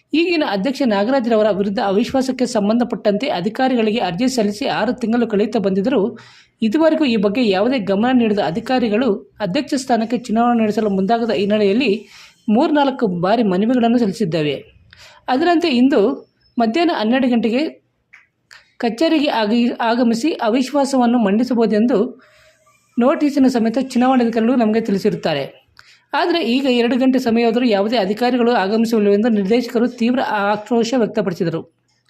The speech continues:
ರಾಜಕಾರಣಿಗಳ ಕೈಗೊಂಬೆಗಳಾಗಿ ಕೆಲಸ ಮಾಡುತ್ತಿರುವ ಅಧಿಕಾರಿಗಳು ಇನ್ನಾದರೂ ಸೊಸೈಟಿಯ ಅಭಿವೃದ್ಧಿಗೆ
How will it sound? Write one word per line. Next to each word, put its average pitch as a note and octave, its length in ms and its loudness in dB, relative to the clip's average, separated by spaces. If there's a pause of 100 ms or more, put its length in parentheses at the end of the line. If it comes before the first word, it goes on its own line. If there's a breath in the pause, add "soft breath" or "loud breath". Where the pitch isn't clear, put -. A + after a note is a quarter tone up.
(460 soft breath)
ರಾಜಕಾರಣಿಗಳ C#4+ 760 2
ಕೈಗೊಂಬೆಗಳಾಗಿ A#3 840 0
ಕೆಲಸ G3+ 300 -2
ಮಾಡುತ್ತಿರುವ A3 440 0
ಅಧಿಕಾರಿಗಳು A#3 580 0
ಇನ್ನಾದರೂ A#3 440 0
ಸೊಸೈಟಿಯ B3+ 600 -2
ಅಭಿವೃದ್ಧಿಗೆ G#3 560 -2